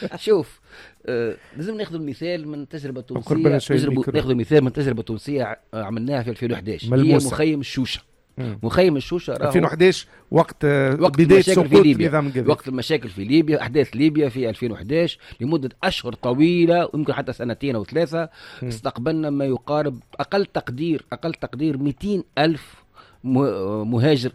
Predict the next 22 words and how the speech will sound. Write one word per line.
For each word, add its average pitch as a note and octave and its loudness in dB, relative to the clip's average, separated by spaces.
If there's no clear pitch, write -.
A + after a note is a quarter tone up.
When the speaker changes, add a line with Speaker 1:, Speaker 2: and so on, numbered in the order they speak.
Speaker 1:
إفريقي D#3 -2
من B2+ -4
جنوب A2+ -4
الصحراء، C3 -4
وتجمعوا D3 4
Speaker 2:
وليبي، D#3+ 4
Speaker 1:
كلهم. A3+ 6
Speaker 2:
وليبيين A#2 4
زاد - -10
معاهم. F#2+ -14
Speaker 1:
لا، D#3+ 2
لا، D3+ 4
لا، A2+ -6
الليبيين C3 -2
كل D#3 -2
خرجوا C3 -2
للأماكن A2+ -4
الأخرى. G2 -10
المخيم A#2+ 2
الشوشة F#3+ -4
كان F3 -6
مخصص F#3 -6